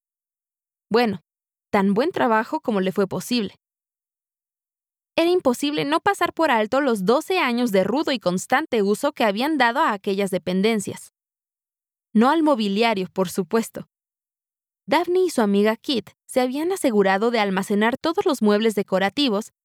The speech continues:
y aquellos de mayor valor antes de transformar la habitación en el dormitorio de todos los niños que tenían a su cuidado. Niños que ya no vivían allí. Solo quedaba Reuben.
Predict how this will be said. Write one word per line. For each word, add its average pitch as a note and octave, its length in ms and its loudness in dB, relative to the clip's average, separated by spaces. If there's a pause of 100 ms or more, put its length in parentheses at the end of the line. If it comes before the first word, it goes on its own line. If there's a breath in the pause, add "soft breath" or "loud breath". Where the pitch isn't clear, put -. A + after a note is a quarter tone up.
y B3+ 100 0
aquellos E4 380 0
de C4 100 2
mayor G#3 340 2
valor A#3 380 0
antes D#4 280 -4
de E4+ 100 -2
transformar F#3+ 600 0
la G#3 120 4
habitación F#3+ 720 -2
en A3 140 2
el G#3+ 140 2
dormitorio G#3+ 600 0
de C#4+ 140 -2
todos F#4 320 0
los C#4+ 140 0
niños A3+ 360 0
que G#3 140 0
tenían G3+ 420 0
a B3 40 0
su G3+ 160 -4
cuidado. F3+ 520 -2 (1500)
Niños B3 440 0
que F#3 180 -2
ya G#3 180 2
no A#3 160 -2
vivían F3+ 360 -4
allí. G#3 320 -4 (840)
Solo D4+ 340 0
quedaba G#3 360 0
Reuben. G3 460 0